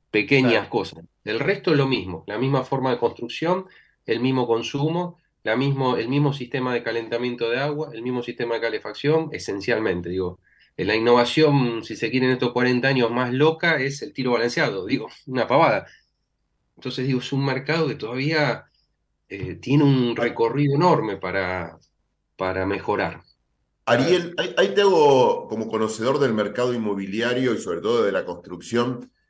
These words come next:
Speaker 3: ¿puede ser que en todos estos aspectos de sustentabilidad, todo ese aspecto de nuevos materiales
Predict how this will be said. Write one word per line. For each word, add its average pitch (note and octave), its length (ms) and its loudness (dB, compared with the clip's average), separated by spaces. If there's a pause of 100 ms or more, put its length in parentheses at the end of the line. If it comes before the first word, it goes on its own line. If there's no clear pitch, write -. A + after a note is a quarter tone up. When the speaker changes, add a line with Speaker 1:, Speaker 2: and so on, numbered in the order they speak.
(300)
Speaker 3:
¿puede G3+ 180 8
ser G3+ 180 4
que E3+ 100 0
en A#2 120 -4
todos E3+ 140 0
estos D#3 220 -4
aspectos B2 480 -2
de G2 60 0
sustentabilidad, G2 1500 0
todo A2+ 120 -2
ese A2+ 120 -6
aspecto A2+ 380 -4
de G2+ 100 2
nuevos A2+ 420 -4
materiales F#2+ 920 -2